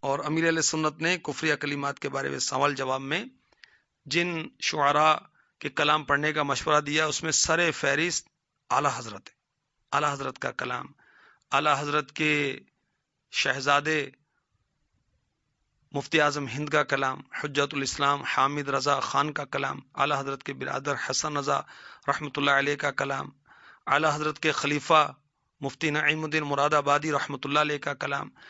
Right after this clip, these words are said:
اور مفتی نعیم الدین مراد آبادی رحمۃ اللہ علیہ کے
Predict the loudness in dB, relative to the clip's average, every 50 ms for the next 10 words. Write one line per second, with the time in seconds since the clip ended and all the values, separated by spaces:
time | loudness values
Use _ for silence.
0 | -20 -20 -20 -20 _ _ _ _ _ _ -4 0 2 2 2 0 -2 -4 -6 -4
1 | -2 0 0 2 2 0 -2 -4 -10 _ _ _ _ _ _ _ _ _ _ _
2 | _ _ _ -2 2 2 2 2 4 2 2 2 2 0 2 4 4 6 6 6
3 | 4 2 4 4 4 4 4 4 2 2 2 0 -6 -4 -2 2 4 6 6 6
4 | 4 2 2 2 2 4 4 4 2 0 -6